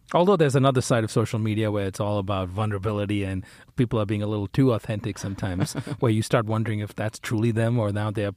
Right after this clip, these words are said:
trying to be authentically suffering, um, because that's what people want <laughs> these days. So you never know with media. Again, I base most of my decisions based on, on, um, in-person interactions these days and not what I see on the internet or,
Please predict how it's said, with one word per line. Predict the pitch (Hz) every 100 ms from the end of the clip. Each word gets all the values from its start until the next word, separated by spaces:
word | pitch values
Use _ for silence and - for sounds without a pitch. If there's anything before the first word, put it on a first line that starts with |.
| _
trying | - 139 117 117
to |
be | 110 110 110 110 107 _ - -
authentically | 113 127 113 127 123
suffering, | 110 110 - 127 131 139 - - - -
um, | - 101 101 101 104
because | 123 117
that's | 107 110
what | 110
people | - 110 107
want | 110 123
<laughs> | 160
these | 120
days. | - - 170
So | -
you | 165 185
never | 156 160
know | 151 143
with | 143 110
media. | 117 123 143 147
Again, | 131 123 127 139 - - -
I | 131 139
base | 127 135 -
most | 127 123
of |
my | 127 117
decisions | 113 - 107 104 104 - - - -
based | 107 107 110
on, | 101 98 -
on, | 107 98 95 101 -
um, | 101 98 95 95 95 95 -
in-person | 135 - 107 104
interactions | 95 95 92 90 - 95 -
these | 95 90
days | 95 87 90
and | 92
not | 92 90
what | 95
I | 90
see | 90 - 87
on | 87
the | 87 90
internet | 92 90 87 85
or, | 85 85 87 82